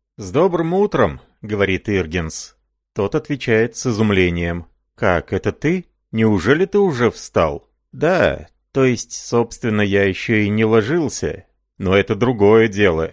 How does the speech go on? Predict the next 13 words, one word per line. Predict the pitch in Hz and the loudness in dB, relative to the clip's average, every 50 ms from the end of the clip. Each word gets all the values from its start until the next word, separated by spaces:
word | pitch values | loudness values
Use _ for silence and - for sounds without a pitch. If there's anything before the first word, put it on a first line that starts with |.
| - | -4
А | - 123 127 | 0 0 2
я | 143 151 180 196 208 208 | 2 2 2 2 2 2
сижу | 196 - 185 165 147 131 151 175 | 0 0 0 0 0 0 0 -2
здесь | 151 117 110 127 147 165 151 - - - | -2 -2 -2 -2 -2 -2 -2 -6 -12 -14
с | - - - | -14 -14 -12
пяти | - - 135 123 - 160 160 | -6 -6 -6 -4 -4 -6 -4
часов | - - 135 - - 135 120 113 98 - - | -2 -4 -4 -2 0 2 2 2 2 2 0
и | 123 123 117 | 0 0 0
телеграфировал | 101 - - 127 123 120 107 113 113 107 - 127 135 135 131 123 120 113 | -2 -2 -2 -2 0 0 2 2 0 2 0 0 0 2 2 2 2 2
уже | 98 82 92 113 120 | 2 4 4 4 4
в | - - | 4 2
три | - - 104 104 120 | -4 -4 -2 -2 -2
страны. | 120 - - 117 113 107 104 110 123 127 101 78 - | -4 -6 -4 0 2 2 2 2 2 0 0 -2 -6